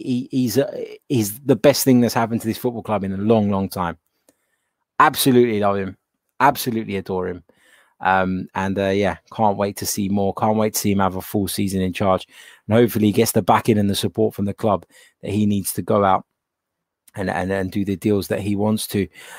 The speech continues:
Um, what else have we got here? Let's have a quick scroll through the comments,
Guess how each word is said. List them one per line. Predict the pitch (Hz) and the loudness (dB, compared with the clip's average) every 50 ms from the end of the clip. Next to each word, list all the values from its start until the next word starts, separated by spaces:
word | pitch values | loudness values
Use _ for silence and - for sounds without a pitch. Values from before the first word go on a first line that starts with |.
| - - - - | -20 -20 -4 0
Um, | - 120 127 127 127 127 127 127 127 127 127 127 127 127 127 127 127 | 4 6 8 8 8 8 8 8 8 8 8 8 8 8 6 6 6
what | 131 143 151 156 - - | 6 6 4 4 4 4
else | 156 147 143 139 - - | 4 6 6 4 2 -2
have | - 139 131 135 127 110 110 | -2 0 2 2 0 0 -2
we | 120 131 131 127 113 | -2 0 0 0 0
got | - 135 135 135 123 | 0 0 0 2 2
here? | 135 127 120 | 0 2 2
Let's | 127 139 - | 2 2 2
have | 190 185 | 2 2
a | 185 | 2
quick | - - 190 190 180 - _ - - - - _ | 4 6 6 6 6 2 _ -20 -20 -20 -16 _
scroll | - - - 196 185 170 | -2 4 6 6 6 6
through | - - 170 | 6 4 4
the | 165 156 | 4 4
comments, | 143 - 170 170 160 165 180 190 - - - - - - | 4 4 4 6 6 6 2 2 -2 -8 -10 -10 -12 -14